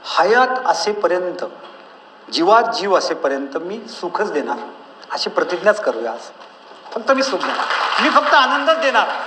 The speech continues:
आणि तुम्हाला सांगू का, जन्माचा हेतूच तो आहे, सद्गुरू म्हणतात, आनंद वाटता वाटता आनंद लुटण्यासाठी आपला जन्म आहे. कशा करता लादायचं? बघा ना, दोन जीव एकत्र येतात, अशी कल्पना करू आपण. दोन व्यक्ती एकत्र येतात नव्हे, दोन फॅमिलीज एकत्र येतात,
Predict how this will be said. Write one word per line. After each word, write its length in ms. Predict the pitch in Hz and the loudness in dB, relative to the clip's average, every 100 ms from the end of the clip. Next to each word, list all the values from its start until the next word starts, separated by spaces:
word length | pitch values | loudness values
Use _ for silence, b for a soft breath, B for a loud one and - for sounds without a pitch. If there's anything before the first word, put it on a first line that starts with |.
| - - - - - - - | -8 -8 -8 -8 -8 -6 -2
आणि 180 | 226 269 | 0 0
तुम्हाला 380 | 254 247 285 | 0 2 2
सांगू 220 | 277 262 247 | 2 0 2
का, 140 | 220 | 2
जन्माचा 520 | 220 208 214 247 240 | 2 -2 0 0 0
हेतूच 440 | 208 208 208 269 277 | -4 -6 -6 -6 -4
तो 160 | 247 | -2
आहे, 100 | 220 | -2
सद्गुरू 320 | - 180 180 | -2 -4 -4
म्हणतात, 260 | 170 143 135 - B B | -2 -2 -2 -4 B B
आनंद 300 | 147 175 214 | -4 -2 2
वाटता 380 | 214 180 175 180 | 6 6 6 4
वाटता 340 | 185 175 175 214 | 6 4 2 0
आनंद 460 | - 170 185 208 | 0 -2 -2 -2
लुटण्यासाठी 680 | 208 165 - 196 185 185 185 | -2 -2 -6 -6 -6 -4 -4
आपला 200 | 185 156 | -2 -2
जन्म 320 | 131 120 110 | -2 -6 -8
आहे. 80 | - - - - - - - 247 | -14 -18 -20 -20 -20 -20 -4 0
कशा 160 | 247 | 2
करता 240 | 294 294 311 | 2 2 4
लादायचं? 520 | 262 240 226 - - - - - - - B B B 196 | 4 4 2 -2 -10 -16 -20 -20 -20 -20 B B B 2
बघा 200 | - - | 4 4
ना, 100 | - | 2
दोन 400 | - 226 320 - - - - - - | 0 2 2 0 -8 -12 -18 -14 -8
जीव 240 | 262 254 | -4 -4
एकत्र 400 | 202 190 208 202 | -4 -2 0 2
येतात, 240 | 160 135 - - - | 2 0 -4 -6 -10
अशी 180 | 131 - | -6 -4
कल्पना 340 | 190 190 202 190 | 0 4 4 4
करू 200 | - 117 | 2 -2
आपण. 380 | - - - | -6 -12 -2
दोन 180 | 160 254 | 4 4
व्यक्ती 420 | 214 196 202 294 | 4 2 2 2
एकत्र 260 | 262 208 170 | 2 2 0
येतात 240 | 139 165 165 | 4 4 4
नव्हे, 160 | 196 226 | 2 2
दोन 220 | 226 240 | 2 0
फॅमिलीज 440 | - 185 233 254 | 0 0 0 -2
एकत्र 300 | 208 175 139 | -2 -2 -4
येतात, 220 | 127 - | -6 -8